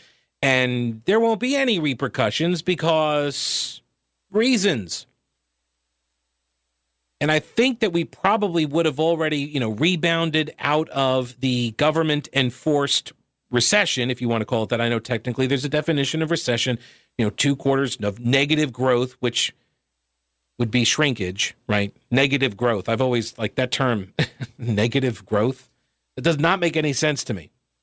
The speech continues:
It's like a near miss. Oh, that was a near miss. So you mean a hit? 'Cause that's what a near miss is. It's a hit. It's either a hit or it's a miss.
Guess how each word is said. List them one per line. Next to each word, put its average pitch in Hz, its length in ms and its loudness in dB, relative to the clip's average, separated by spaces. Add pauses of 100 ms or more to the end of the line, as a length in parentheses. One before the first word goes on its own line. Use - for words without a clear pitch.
(460)
It's 117 80 -2
like 160 120 2
a 143 60 2
near 160 300 2
miss. - 460 -2 (260)
Oh, 311 220 2
that 214 100 2
was 185 120 -2
a 190 60 2
near 233 220 0
miss. 226 300 -2 (120)
So - 140 -2
you 160 100 2
mean 165 180 2
a 151 60 0
hit? 240 380 -2 (600)
'Cause 135 100 2
that's 156 180 2
what 185 140 2
a 180 60 2
near 196 200 2
miss 202 240 0
is. 190 400 0
It's 147 220 -2
a 151 100 0
hit. 175 300 -2 (420)
It's 139 140 0
either 160 180 4
a 147 60 2
hit 226 240 0
or 180 160 2
it's 170 120 -4
a 170 60 -2
miss. 185 460 -2